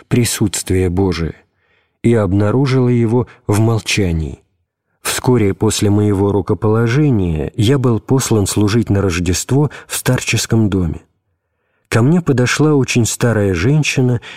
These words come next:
и сказала, что уже годами твердит Иисусову молитву, но никогда не ощутила присутствия Божия. По своей неопытности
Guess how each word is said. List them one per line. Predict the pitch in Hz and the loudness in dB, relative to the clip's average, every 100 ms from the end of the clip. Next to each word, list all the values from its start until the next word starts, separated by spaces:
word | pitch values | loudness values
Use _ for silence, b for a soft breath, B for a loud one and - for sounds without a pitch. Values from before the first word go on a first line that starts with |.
| B | B
и | 120 | -4
сказала, | - 127 123 147 139 | -2 0 2 2 0
что | - 135 | 0 0
уже | 123 120 127 | 2 2 0
годами | 104 127 131 139 98 90 | 0 0 2 2 0 0
твердит | - 101 98 104 95 | 0 0 0 -2 0
Иисусову | 107 98 - 110 - 95 92 | 0 0 0 -2 0 0 2
молитву, | 95 107 135 139 90 80 - B B B | 2 2 0 0 -2 -4 -8 B B B
но | 110 120 | 2 4
никогда | 120 113 110 104 139 | 2 2 0 2 2
не | 123 104 | 2 0
ощутила | 92 - 98 - 135 123 113 | -2 -2 -2 0 0 2 0
присутствия | - 110 - 117 - - 92 90 | 0 -2 0 -2 -2 -4 -2 0
Божия. | 87 92 85 80 71 - _ _ _ _ _ _ _ - | 0 -2 -2 -4 -8 -14 _ _ _ _ _ _ _ -4
По | 110 | -2
своей | - 117 113 110 104 101 | 2 2 2 2 2 2
неопытности | 98 117 156 160 101 90 85 - - | 2 2 2 0 -4 -2 -2 -4 -8